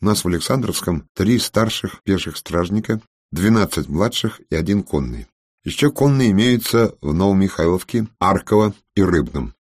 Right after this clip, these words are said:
а старшие стражники в Пильво и Погибе. И что? Рапорта пока прислали только из Погиби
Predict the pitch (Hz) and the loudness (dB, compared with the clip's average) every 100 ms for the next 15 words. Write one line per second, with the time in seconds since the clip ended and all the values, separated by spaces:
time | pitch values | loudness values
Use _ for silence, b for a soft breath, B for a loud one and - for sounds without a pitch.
0 | _ 98 - - 143 - 107 - - 113 | _ -2 -2 -2 -2 0 -2 -2 0 0
1 | 104 107 - 101 - _ _ - 117 117 | 2 0 2 0 -2 _ _ 2 4 4
2 | 113 117 107 _ 98 - 90 76 67 62 | 4 2 0 _ -2 2 2 2 -2 -8
3 | - _ _ 78 - 85 87 101 _ _ | -14 _ _ -4 -2 0 0 -2 _ _
4 | _ 95 92 98 80 120 143 - 92 110 | _ 0 2 0 0 0 0 -2 -4 -2
5 | 110 107 - 101 - 98 101 85 92 85 | -2 -4 -2 -2 2 2 2 2 0 0
6 | 80 69 - 117 113 110 101 | -2 0 0 2 4 2 0